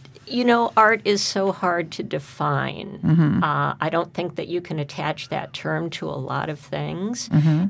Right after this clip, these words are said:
Speaker 1: And I, I truly don't call myself a weaving artist or a fiber artist. I'm a, a weaving technician, and
Speaker 2: Hmm.
Speaker 1: every once in a while I will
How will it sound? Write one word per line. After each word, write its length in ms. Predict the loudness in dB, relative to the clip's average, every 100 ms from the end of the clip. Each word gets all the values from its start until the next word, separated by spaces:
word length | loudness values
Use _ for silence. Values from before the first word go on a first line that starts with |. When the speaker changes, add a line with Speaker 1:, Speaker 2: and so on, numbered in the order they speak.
| 0
Speaker 1:
And 120 | 2
I, 180 | 2 2
I 120 | -2 -4
truly 500 | -6 -2 0 0 -2
don't 380 | 0 0 -2 -8
call 380 | -18 -8 -2 -2
myself 800 | 0 -4 -4 -4 0 0 -2 -8 -8
a 80 | -4
weaving 680 | -4 -2 -2 -2 -4 -8 -8 -6
artist 540 | -6 -6 -6 -8 -8
or 140 | -6
a 60 | -6
fiber 640 | -8 -8 -4 -4 -6 -8 -8
artist. 680 | -6 -6 -6 -8 -10 -16 -18 -20 -20 -20 -20 -6
I'm 320 | -2 -2 -2
a, 320 | -2 0 -2 -4
a 140 | -4
weaving 460 | 0 2 4 4 0
technician, 1200 | -2 -10 -8 -8 -6 -6 -8 -14 -14 -16 -18 -20 -16 4
and 220 | 8 8
Speaker 2:
Hmm. 80 | 8
Speaker 1:
every 260 | 4 0
once 360 | 0 -4 -4 -8
in 100 | -8
a 40 |
while 380 | -6 -4 -4 -4
I 160 | -4 -4
will 260 | -2 -4